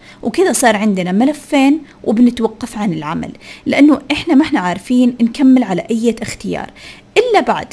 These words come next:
ما نجتمع ونتشاور إما مع العميل أو التيم اللي بنشتغل معاه، أو لو أنت طالب لما تشوف your instructor أو professor. فبكذا بتتعطل عن العمل لما يتم هذا الميتينج وتاخذ القرار النهائي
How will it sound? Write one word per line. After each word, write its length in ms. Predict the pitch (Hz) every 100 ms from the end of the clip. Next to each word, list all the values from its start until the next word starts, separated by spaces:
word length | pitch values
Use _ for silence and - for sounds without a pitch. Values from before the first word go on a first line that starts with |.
| -
ما 180 | 220
نجتمع 540 | 202 185 - 214 180 85
ونتشاور 560 | 202 196 - 208 175 -
إما 180 | 214 208
مع 200 | 175 160
العميل 580 | 170 165 190 262 269 262 -
أو 100 | 302
التيم 320 | 320 - 262
اللي 120 | 240
بنشتغل 540 | 175 175 - 208 190 180
معاه، 360 | 190 208 226 233 - - -
أو 60 |
لو 260 | 320 453 - 403
أنت 120 | 302
طالب 400 | 294 220 233 320 440
لما 140 | 370
تشوف 360 | 247 - 220 220
your 140 | 185
instructor 720 | - 185 190 - 233 - 220 -
أو 180 | 208 202 214
professor. 400 | - 175 - 202 - - - - - -
فبكذا 540 | 359 - 480 427 427 440 -
بتتعطل 640 | 208 - - 214 226 190
عن 200 | 165 208
العمل 440 | 208 202 262 320 285 -
لما 240 | 302 415
يتم 400 | 403 311 311 294
هذا 240 | 247 220 196
الميتينج 600 | 180 190 233 277 269 -
وتاخذ 400 | 262 277 233 170
القرار 440 | - 214 233 254
النهائي 640 | 254 226 226 233 226 226